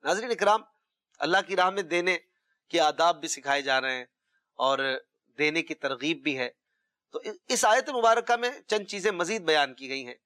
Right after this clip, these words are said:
کہ اللہ تعالیٰ کی راہ میں پاک کمائی سے دیں، اور اس کے ساتھ ساتھ صرف مال، درہم و دینار، روپیہ پیسہ یہی نہ دیں، بلکہ اور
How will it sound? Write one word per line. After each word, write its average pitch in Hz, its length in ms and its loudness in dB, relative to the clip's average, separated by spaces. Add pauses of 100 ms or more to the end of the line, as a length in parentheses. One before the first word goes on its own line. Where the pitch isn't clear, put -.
(400)
کہ 160 120 0 (280)
اللہ 202 280 2
تعالیٰ 196 320 4
کی 180 140 -6
راہ 170 180 2
میں 202 160 -2 (680)
پاک 208 380 4
کمائی 202 300 2
سے 233 160 2
دیں، 220 160 -2 (960)
اور 196 200 6 (720)
اس - 140 -4
کے 220 120 -2
ساتھ 202 300 2
ساتھ 170 240 2
صرف 233 320 0 (180)
مال، 202 280 4 (400)
درہم 190 280 2
و 208 80 2
دینار، 175 380 2
روپیہ 170 380 0
پیسہ 165 340 2 (400)
یہی 190 260 0
نہ 247 200 2
دیں، 214 120 4
بلکہ 185 320 0 (440)
اور 202 240 8